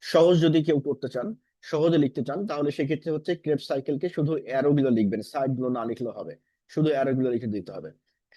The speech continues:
আর যদি আরেকটু ডিটেলস সুন্দর করে লিখতে চান, তাহলে এটা, মানে, ভালো মার্কস ক্যারি করতে হলে তো অবশ্যই কষ্ট করতে হবে। তো সেক্ষেত্রে আপনাকে এই সাইকেলটাকে, আহ, কিভাবে, আম, আম, আমরা প্র্যাকটিস করব, কিভাবে মনে রাখবো, সাইকেলটাকে মনে রাখার জন্য প্রথমে,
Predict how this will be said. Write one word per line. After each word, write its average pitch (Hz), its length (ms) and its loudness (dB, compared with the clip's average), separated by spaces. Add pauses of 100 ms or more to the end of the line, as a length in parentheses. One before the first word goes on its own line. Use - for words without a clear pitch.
(220)
আর 117 460 -2
যদি 143 220 4
আরেকটু 147 260 2
ডিটেলস 147 280 0
সুন্দর 151 280 -2
করে 147 140 -2
লিখতে 139 220 -2
চান, 180 180 -6
তাহলে 147 200 -4
এটা, 113 100 -2
মানে, 117 160 -2
ভালো 135 240 0
মার্কস 156 200 0
ক্যারি 151 180 0
করতে 151 240 -4
হলে 151 140 2
তো 139 100 -2
অবশ্যই 139 280 0
কষ্ট 135 200 -2
করতে 123 280 -4
হবে। 117 200 -4
তো 180 140 -10
সেক্ষেত্রে 139 400 -4
আপনাকে 135 340 -4 (360)
এই 139 100 -2
সাইকেলটাকে, 156 680 2
আহ, 117 80 -2
কিভাবে, 160 520 0
আম, 131 400 -2 (340)
আম, 113 420 0 (100)
আমরা 131 260 0
প্র্যাকটিস 143 360 0
করব, 147 300 0 (360)
কিভাবে 160 320 4
মনে 147 220 4
রাখবো, 92 320 2
সাইকেলটাকে 147 480 -2
মনে 139 200 0
রাখার 143 260 0
জন্য 143 260 0
প্রথমে, 156 420 -2